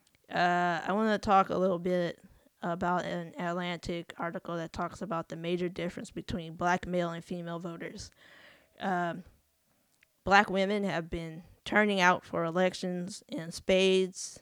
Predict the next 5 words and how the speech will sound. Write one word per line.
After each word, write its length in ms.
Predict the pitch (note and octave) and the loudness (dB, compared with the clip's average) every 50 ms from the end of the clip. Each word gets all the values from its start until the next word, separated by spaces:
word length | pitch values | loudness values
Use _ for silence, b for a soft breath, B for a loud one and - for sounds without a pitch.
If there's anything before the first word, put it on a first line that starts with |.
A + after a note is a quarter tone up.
| _ - | _ -8
mostly 520 | - F#3+ F#3+ F#3+ F#3 - G#3 G3 F3+ F3+ | -2 0 0 0 0 0 0 0 0 0
for 500 | F3 - - F3+ F3+ E3+ E3+ E3+ E3+ - _ _ _ _ _ _ _ _ _ - | -2 -2 -2 0 0 0 0 -4 -6 -8 _ _ _ _ _ _ _ _ _ 2
Democratic, 800 | G#3 A3 A3+ A3 G#3+ - G#3 F#3+ F#3 F#3 F#3 F#3+ - - - _ b b b b b b b b b b - - | 4 4 4 2 2 2 4 4 4 4 4 2 -2 -6 -10 _ b b b b b b b b b b -10 -6
uh, 400 | E3+ E3+ E3 E3 D#3+ D#3+ D#3+ - - _ _ - - | -4 -2 -2 -2 -2 -4 -6 -8 -12 _ _ -12 -2
candidates. 720 | - A3+ G#3+ G#3+ A3 A3+ G3+ G#3+ G#3+ G#3+ - - - - | 0 2 2 2 2 2 2 2 0 0 -2 -16 -18 -18